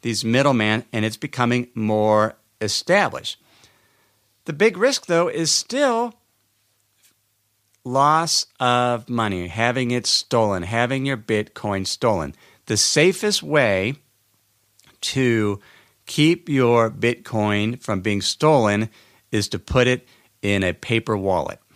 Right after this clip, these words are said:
Now, what, what does that even mean? Well, Bitcoin, the way you steal Bitcoin is if you can get, there's always a pub-, the public address related to a Bitcoin is always available. So everyone knows where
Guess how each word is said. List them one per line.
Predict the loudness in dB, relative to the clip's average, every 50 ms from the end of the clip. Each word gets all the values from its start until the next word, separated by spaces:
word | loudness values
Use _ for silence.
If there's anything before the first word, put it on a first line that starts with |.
| _ _ _ _ _ _ _ _ _ _ _ _ _ _ -8
Now, | -4 0
what, | 0 0 0 2
what | 0 0 2
does | 2 2
that | 2 2 2 2 0
even | -2 -4 -4 -4 -4
mean? | -4 -4 -6 -6 -10 -16 _ _ _ _ _ _ _ -4
Well, | 0 2 4 4 4 2 0 -2 _ _ _ _ _ _ _ _ _ _ _ _ _ _ _ _ _ _ _ _ 0
Bitcoin, | 2 2 2 0 -4 -2 0 0 2 2 0
the | 2
way | 2 2 2 2
you | 2 0 -2
steal | -2 0 0 0 0 0
Bitcoin | 2 0 -2 -2 -2 -4 -2 0 0 0 -2 -4 -4
is | -4 -2 0 0 0 0 -2 -2 -4 -8 _ -6
if | -6 -6 -4 0
you | 2 4 4 4 4
can | 0 -2 -4 -4 -4 -2
get, | 0 0 2 4 4 2 0 -2
there's | -6 -6 -2 0
always | 2 2 2 0
a | -2 -6
pub-, | -4 -4 -4 -4
the | -4 -8 -8 -4
public | 0 0 2 2 2 0 2 2
address | 2 2 2 2 2 2 2 2 2 -2 -4 -4 -4
related | -2 0 2 2 2 2 0
to | -2 -4
a | -4
Bitcoin | -2 -4 -4 -4 -4 -6 -4 -2 -2
is | -2 -4 -4 -2
always | -2 0 0 -2 -2
available. | -2 0 0 0 0 -2 -4
So | -6 -4 -4 -2 -2 -2 -2 -6 _ -20 -20 _ _ _ _ _ _ _
everyone | -2 0 0 0 0 0 2 2 2
knows | 2 4 4 4 4 2 2 0 -2 -4 -6
where | -2 0 2 2 4 4 2